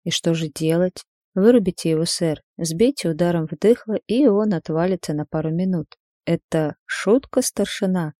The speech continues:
Голос майора сделался металлическим. Ничуть, сэр. У нас здесь боевая обстановка. Её нужно учитывать. Уф, покачал головой Лунц и, смахнув проступившую испарину,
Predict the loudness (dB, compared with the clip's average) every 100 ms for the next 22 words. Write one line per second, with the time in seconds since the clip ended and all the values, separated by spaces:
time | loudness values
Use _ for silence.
0 | _ _ 6 6 6 2 -2 2 0 0
1 | 0 0 0 -2 -4 -4 -2 -2 -2 -4
2 | -14 -12 -14 -14 _ -2 0 0 -2 -4
3 | -4 -4 -6 _ -4 -2 0 -2 -2 -2
4 | -4 -6 -2 2 4 4 2 -2 -4 -4
5 | -2 -2 -6 -12 -14 _ -6 -2 0 0
6 | -2 -6 -12 -8 -8 -6 -6 -4 -6 -6
7 | -12 _ _ _ -2 0 -2 -8 -10 -6
8 | -4 -4 -4 -2 -2 0 -2 -2 -2 -2
9 | -6 -10 -8 -2 -2 0 -2 -4 -4 -6
10 | -4 -2 -2 -2 -2 -2 -4 -4 0 0
11 | -2